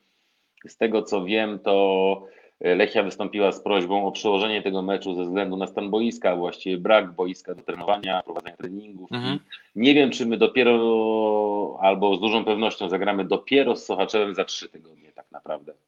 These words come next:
Speaker 1: I dopiero później z Lechią w tym terminie rezerwowym, e, Wielką Sobotę szóstego czy piątego kwietnia.
Speaker 2: Mhm. No to w takim razie cofam moje pytanie,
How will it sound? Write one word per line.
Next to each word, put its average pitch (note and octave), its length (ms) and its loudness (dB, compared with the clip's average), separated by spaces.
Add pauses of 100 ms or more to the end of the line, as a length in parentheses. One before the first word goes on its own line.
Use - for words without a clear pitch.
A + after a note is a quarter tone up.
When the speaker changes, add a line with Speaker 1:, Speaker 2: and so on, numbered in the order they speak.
Speaker 1:
I A2+ 120 0
dopiero B2 320 4
później A#2 560 0
z E2+ 60 -10
Lechią A#2 500 0 (400)
w - 40 -20
tym A2 160 -4
terminie A2+ 420 4
rezerwowym, G2+ 760 4
e, G2 380 -2
Wielką G2+ 280 0
Sobotę G2 400 0
szóstego G#2+ 360 -4 (220)
czy - 160 -10
piątego F2+ 400 -4
kwietnia. - 400 -16 (800)
Speaker 2:
Mhm. E3+ 200 0 (260)
No A3+ 60 -4
to - 80 -6
w - 20 -4
takim C4+ 220 4
razie A#3 420 4
cofam A3+ 260 4
moje G#3+ 240 6
pytanie, F#3+ 600 6